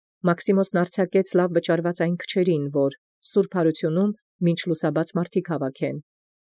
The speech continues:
Բոլորը լավ ու եռանդուն աշխատում էին։ Որոշված ժամին հավաքվեցին Սուրբ Հարությունից ավելի վերև, հացի խանութի մոտ,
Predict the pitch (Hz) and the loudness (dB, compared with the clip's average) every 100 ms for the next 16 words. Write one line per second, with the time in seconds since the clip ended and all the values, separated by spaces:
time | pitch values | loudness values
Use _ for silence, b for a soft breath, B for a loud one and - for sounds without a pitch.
0 | _ _ 170 175 185 170 170 180 165 156 | _ _ 4 6 6 6 4 4 4 2
1 | 151 151 165 156 - 165 156 139 135 135 | 0 0 0 -4 -6 -4 -2 -2 -2 -2
2 | 135 147 _ _ _ _ - 165 165 - | -4 -10 _ _ _ _ 0 2 2 2
3 | 190 185 170 160 175 180 160 - 156 - | 0 2 0 0 0 0 -2 0 -2 0
4 | 170 165 - 160 - 165 156 165 151 160 | -2 -2 -2 -2 -2 -2 0 0 -2 -2
5 | 156 151 170 151 135 135 - _ _ _ | -2 0 2 2 2 0 -6 _ _ _
6 | 175 - 180 165 151 151 190 170 139 - | -2 0 -2 -2 -2 -2 -2 0 -2 -6